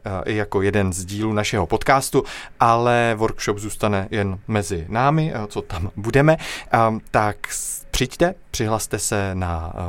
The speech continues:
webu interpretujme tečka cé zet lomeno maturity, a, a, mm, musíme zdůraznit, že to je zdarma. Celé se to bude odehrávat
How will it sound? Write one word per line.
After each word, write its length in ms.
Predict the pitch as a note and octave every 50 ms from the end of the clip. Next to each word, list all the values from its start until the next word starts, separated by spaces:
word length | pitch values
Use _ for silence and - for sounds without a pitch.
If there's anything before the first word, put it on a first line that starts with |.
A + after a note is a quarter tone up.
| E2+ E2+
webu 360 | F2 G#2+ G2+ G2 G2+ F#2 - -
interpretujme 840 | A#2+ A#2 A2 - A#2 A2 - A#2+ A2+ - - A#2 A2+ A2+ A2+ G#2+ G#2 - -
tečka 340 | - G#2 - - - - G2+
cé 280 | G2 - - F2 D#2+ F2
zet 220 | A2+ C#3 C#3 -
lomeno 360 | A2+ G2+ F#2+ F2+ E2 D#2 D#2 E2+
maturity, 640 | F#2 G#2+ B2+ - - E3 D#3+ D#3 D#3 - C#3 B2+ B2+ - - - - - -
a, 260 | - A2+ G#2 G2+ G2 - -
a, 300 | G#2 G2 F#2+ F#2 F2+ F2
mm, 720 | E2+ - - - - - - - - - D#2+ D#2+ D2 D2+ - - - A2+
musíme 380 | A#2 A2 G2 - - A#2 G#2 G#2
zdůraznit, 440 | G2+ A2 G#2+ G#2+ G#2+ G#2+ G#2+ G2+ F#2+
že 100 | G#2 F#2+
to 120 | - G2+
je 160 | F#2+ F#2 F#2
zdarma. 440 | E2+ E2+ F2 G2 G2 G2 G#2 F2+ - - - - - -
Celé 260 | - - B2 A#2+ A2+
se 120 | - A#2+
to 100 | - A2+
bude 160 | F#2+ G2+ F#2+ -
odehrávat 600 | C3 C#3 B2+ B2+ B2+ A#2+ A#2 G#2+ G#2 G2 F2+